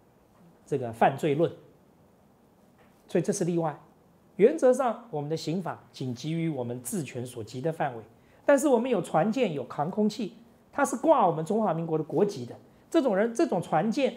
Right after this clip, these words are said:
跑到了美国，跑到其他地方，那在这上面犯罪，那也要适用中华民国的刑法。所以这个算是比较例外的规定。那这个规定当然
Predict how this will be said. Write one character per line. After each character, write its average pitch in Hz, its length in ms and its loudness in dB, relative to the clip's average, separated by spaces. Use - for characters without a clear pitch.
跑 165 120 2
到 262 140 2
了 233 100 2
美 160 160 0
国， 160 160 2
跑 165 200 0
到 226 120 2
其 240 140 -6
他 277 140 0
地 269 160 0
方， 226 220 0
那 214 80 0
在 254 180 6
这 285 220 2
上 214 220 0
面 208 160 -2
犯 175 200 -2
罪， 160 220 -2
那 180 80 -6
也 131 180 -8
要 147 120 0
适 160 200 -4
用 135 140 -2
中 131 160 -8
华 120 160 -10
民 117 160 -8
国 113 140 -6
的 107 140 -12
刑 127 240 -8
法。 131 120 -8
所 208 140 4
以 185 40 4
这 240 120 4
个 185 80 2
算 175 200 -2
是 165 160 -8
比 139 60 -10
较 143 160 -4
例 180 140 -2
外 147 180 0
的 123 80 -6
规 117 180 -4
定。 120 120 -10
那 254 100 4
这 254 160 2
个 247 100 2
规 208 160 6
定 190 160 -2
当 190 200 0
然 143 200 -2